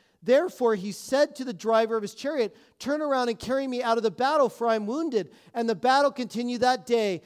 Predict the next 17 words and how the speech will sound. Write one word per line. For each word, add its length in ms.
And 120
the 80
king 300
was 160
propped 440
up 180
in 80
his 160
chariot 500
facing 400
the 100
Syrians 640
until 380
at 120
evening 440
he 140
died. 540